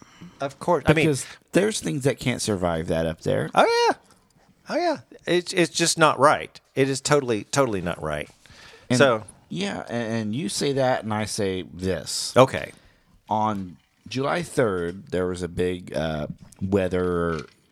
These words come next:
Speaker 2: discovery made public that actually happened, uh, in twenty twenty, but it had to be verified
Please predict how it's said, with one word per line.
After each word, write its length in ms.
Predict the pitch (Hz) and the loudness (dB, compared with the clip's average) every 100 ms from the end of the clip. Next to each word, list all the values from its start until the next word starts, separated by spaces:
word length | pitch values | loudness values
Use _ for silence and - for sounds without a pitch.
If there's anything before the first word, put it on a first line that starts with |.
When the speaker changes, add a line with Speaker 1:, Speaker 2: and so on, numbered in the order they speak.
| _ - | _ -10
Speaker 2:
discovery 680 | 110 87 - 101 85 87 90 | -4 -4 0 0 0 0 -2
made 320 | 90 90 82 | -2 -4 -6
public 560 | - 82 76 80 - - _ _ _ _ _ _ _ - | -6 -6 -4 -8 -8 -20 _ _ _ _ _ _ _ -6
that 200 | - - _ _ - | -4 -6 _ _ -6
actually 380 | 113 - 107 101 | -4 -2 -2 0
happened, 400 | 85 82 80 65 | 0 -2 -6 -4
uh, 220 | 78 73 | -4 -4
in 140 | 78 87 | -6 -6
twenty 280 | - 95 85 | -4 -4 -4
twenty, 380 | - 143 113 | -4 -2 -2
but 180 | 90 101 | -2 -2
it 100 | 98 | -2
had 200 | 101 92 | -2 -4
to 40 | 92 | -4
be 180 | 85 82 | -4 -2
verified 960 | 104 180 190 139 135 123 120 120 120 | 0 0 0 0 2 2 2 -2 -6